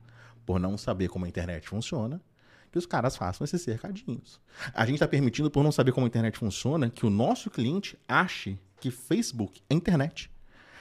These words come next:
Tem uma pesquisa que saiu, acho que setenta por cento dos internautas não sabe diferenciar Facebook de internet. Cara, isso, a gente luta tanto, a gente, sabe,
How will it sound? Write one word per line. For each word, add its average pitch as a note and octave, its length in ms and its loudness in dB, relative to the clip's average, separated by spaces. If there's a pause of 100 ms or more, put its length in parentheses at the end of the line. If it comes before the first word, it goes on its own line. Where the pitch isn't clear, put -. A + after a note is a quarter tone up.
Tem C3+ 100 2
uma D#3 80 6
pesquisa D3+ 320 0
que - 80 -12
saiu, C#3 220 6
acho C3 100 0
que - 80 -12
setenta F3 280 2
por F#3+ 160 4
cento D3+ 240 -4
dos A#2 160 -4
internautas A2+ 680 0
não C#3 140 0
sabe D3 220 0
diferenciar C3 500 0
Facebook - 640 -4
de F3+ 60 -4
internet. F3 460 -2 (160)
Cara, - 280 -6
isso, G#3 420 -6 (1200)
a D3 120 2
gente F3+ 220 4
luta F#3+ 240 8
tanto, G3 240 6
a D3 40 10
gente, F3 320 4
sabe, D#3+ 280 6